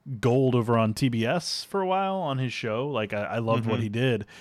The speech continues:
Speaker 1: And then he went over to, or did he go to T B S from C B S or something like that?
Speaker 2: He went from N B C to, uh, T B S.
Speaker 1: That's it. And, um, he's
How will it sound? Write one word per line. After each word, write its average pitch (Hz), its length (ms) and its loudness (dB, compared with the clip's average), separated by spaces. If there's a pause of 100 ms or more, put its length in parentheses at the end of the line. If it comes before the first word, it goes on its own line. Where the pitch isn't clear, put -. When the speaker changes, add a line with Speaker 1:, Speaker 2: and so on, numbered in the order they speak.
(200)
Speaker 1:
And 120 100 0
then 120 180 4
he 123 160 2
went 120 180 2
over 117 280 2
to, 113 560 0
or 135 100 -4
did 123 140 2
he 127 100 4
go 117 220 0
to 113 80 0
T 110 160 -6
B 104 160 -4
S 101 180 -6
from 104 240 -8
C 110 220 -6
B 107 160 -4
S 107 200 -4
or 113 60 -4
something 117 240 0
like 110 200 0
that? 123 100 4
Speaker 2:
He - 20 6
went 160 160 4
from 143 140 2
N 131 160 2
B 127 100 4
C 120 220 2
to, 107 360 -2
uh, 110 180 4
T 104 180 -2
B 92 120 0
S. 92 200 -2
Speaker 1:
That's 143 260 2
it. 101 240 -2
And, 135 220 4
um, 120 180 4
he's 127 320 -2